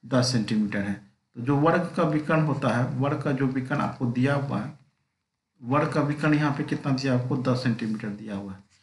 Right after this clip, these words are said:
ठीक है। तो वर्ग का विकर्ण कितना होता है, रूट टू, ए बराबर कितना हो गया, दस हो गया,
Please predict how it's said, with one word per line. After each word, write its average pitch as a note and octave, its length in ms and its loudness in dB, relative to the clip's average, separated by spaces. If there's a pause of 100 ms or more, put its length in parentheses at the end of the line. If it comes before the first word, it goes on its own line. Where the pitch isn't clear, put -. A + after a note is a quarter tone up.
(240)
ठीक E3+ 140 -2
है। A2+ 220 0
तो C3 120 -2
वर्ग B2+ 260 2
का D#3 80 4
विकर्ण D3 300 2
कितना D3+ 240 -2
होता D3 160 0
है, D3 60 0
रूट C#3+ 260 -2
टू, D3+ 180 -8
ए C#3+ 80 0
बराबर C3+ 260 2
कितना C3+ 260 -2
हो B2+ 60 0
गया, C3 140 -2
दस C#3 260 -4
हो C#3+ 40 -12
गया, C#3 200 -14